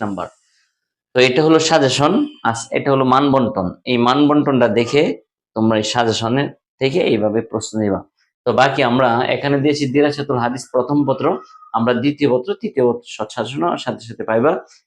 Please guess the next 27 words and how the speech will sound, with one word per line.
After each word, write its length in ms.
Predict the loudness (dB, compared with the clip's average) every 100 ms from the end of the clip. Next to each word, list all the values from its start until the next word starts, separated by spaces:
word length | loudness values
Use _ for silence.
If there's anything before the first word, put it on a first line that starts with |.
| -8
ইনশাল্লাহ। 420 | -6 -2 0 0 -4 _ _ _
তো 60 | -2 -2 -2 -6 _ _ _ _ _ _ _ _ _ _ _ -4
যারা 240 | 0 2
আমার 200 | 2 2
চ্যানেলটা 300 | -2 -2 0
দেখো, 320 | 2 2 2 -2 -4 _ _ _ _ -4
তাদেরকে 360 | 0 0 0 0 0
আমার 220 | 0 -2
চ্যানেল 280 | -2 -2 -2
পক্ষ 180 | -2 -2 -2
থেকে 160 | -2 -2
আন্তরিক 260 | -2 -4
শুভেচ্ছা 280 | -4 -4 0
ও 40 |
অভিনন্দন 320 | 0 2 2 2
রইল। 200 | 2 2 0 -6 _ _ _
ছোট্ট 120 | -6 -2
একটা 180 | 0 0
রিকোয়েস্ট, 440 | 0 2 2 2 -4 -4
নতুন 260 | -2 0
হলে 160 | 2 4
অবশ্যই 300 | 2 2 -2 -4
সাবস্ক্রাইব 340 | -6 -8 -10
করে 160 | -2 2
রাখবা, 260 | 2 2 0 -2 -14 _ _
আর 140 | -2 0 2
যদি 240 | 2 2